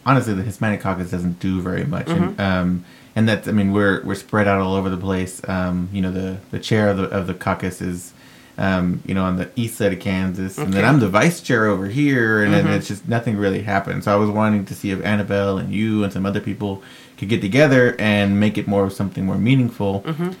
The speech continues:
Speaker 1: And I kinda think that that would be a really good focus for us to have as far as the caucus is just trying to pull together all that history.
Speaker 2: Right.
Speaker 1: That would be
Speaker 2: I
Speaker 1: a
Speaker 2: think
Speaker 1: really
Speaker 2: that's
Speaker 1: fun
Speaker 2: something I need.
Speaker 1: project.
Speaker 2: I've been talking, honestly, on my side, uh,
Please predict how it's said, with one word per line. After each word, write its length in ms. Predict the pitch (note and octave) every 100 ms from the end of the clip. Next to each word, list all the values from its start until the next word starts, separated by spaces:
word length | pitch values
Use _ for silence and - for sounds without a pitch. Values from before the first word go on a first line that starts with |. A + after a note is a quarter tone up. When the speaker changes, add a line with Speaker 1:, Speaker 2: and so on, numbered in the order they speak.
| -
Speaker 1:
And 100 | A2
I 80 | B2+
kinda 220 | D3 D#3
think 240 | C#3 D#3+ B2
that 60 |
that 140 | G#2+ B2
would 120 | A#2+
be 80 | A2
a 60 |
really 240 | G2+ G#2+ G2
good 180 | G#2
focus 400 | F2 A2+ G#2+ G#2+
for 160 | - G2
us 100 | G2
to 80 | -
have 300 | A2 A2 G2+
as 120 | F#2+
far 220 | - G2+ G2
as 240 | F#2+ F#2+
the 40 | -
caucus 400 | - G2 G2 G2
is 100 | F2+
just 240 | G#2 G2+ - - - -
trying 240 | - G#2 F#2+
to 80 |
pull 240 | F2 - G2+
together 360 | F2 F#2+ G2
all 120 | F#2 F#2
that 160 | F2+
history. 400 | - G#2+ - -
Speaker 2:
Right. 400 | D3+ E3+ G#3+ E3+
Speaker 1:
That 80 | -
would 100 | A#2
be 40 | F#3
Speaker 2:
I 40 |
Speaker 1:
a 0 |
Speaker 2:
think 100 | F#3+
Speaker 1:
really 140 | A#3+ -
Speaker 2:
that's 220 | D3 G#2
Speaker 1:
fun 100 | A3
Speaker 2:
something 180 | - G2+
I 40 | G2+
need. 40 | C3
Speaker 1:
project. 140 | - - - -
Speaker 2:
I've 220 | - A#3 C4
been 160 | C4+
talking, 540 | C4 A3+ G#3 G#3+ A3 G3
honestly, 500 | F3+ G#3 G3+ A3 G#3
on 120 | F3
my 220 | E3 E3
side, 440 | E3+ F3+ F3 F#3 F3+ -
uh, 280 | F3+ E3+ D3